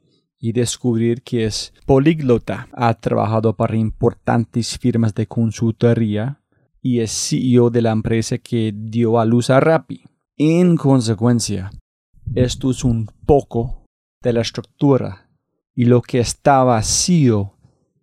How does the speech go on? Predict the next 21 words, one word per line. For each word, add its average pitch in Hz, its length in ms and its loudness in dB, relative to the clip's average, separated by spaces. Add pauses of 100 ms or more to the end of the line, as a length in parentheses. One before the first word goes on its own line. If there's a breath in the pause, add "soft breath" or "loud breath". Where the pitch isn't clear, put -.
(120)
es 117 180 2
lo 107 260 2
real. 113 680 0 (680)
Deme 123 280 4
un 127 120 6
momento 120 420 0
para 107 220 -4
explicar. - 560 -8 (580)
Los 123 360 0
japoneses 139 1200 2 (300)
tienen 147 400 2
el 127 160 2
término 113 640 0 (180)
ma, 110 560 -2 (720)
ma 135 420 2
es 151 80 2
el 131 160 0
concepto - 880 -2
de 120 140 0
espacio 120 680 -2
negativo. 110 760 -4